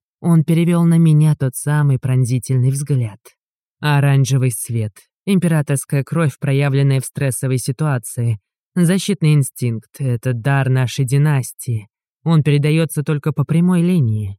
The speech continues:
Ты ее дочь, моя племянница. Я сидела, сжимая в оцепенении свою чашку. Чай в ней давно остыл,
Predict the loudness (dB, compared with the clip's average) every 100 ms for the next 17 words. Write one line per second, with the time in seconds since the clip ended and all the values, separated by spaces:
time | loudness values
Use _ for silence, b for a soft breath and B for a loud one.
0 | _ -2 2 2 2 2 2 2 0 -2
1 | -4 -10 -18 _ _ -2 2 4 2 2
2 | 0 -2 -8 _ _ 0 4 4 4 2
3 | 0 -4 -8 -8 -8 -14 _ _ 2 4
4 | 4 2 -2 0 0 0 0 0 0 0
5 | 0 0 0 -2 -2 -2 2 4 4 2
6 | 2 0 0 0 0 -4 -6 -6 -6 -4
7 | -4 -8 -8 -2 0 2 2 2 2 2
8 | 4 0 -4 -2 0 0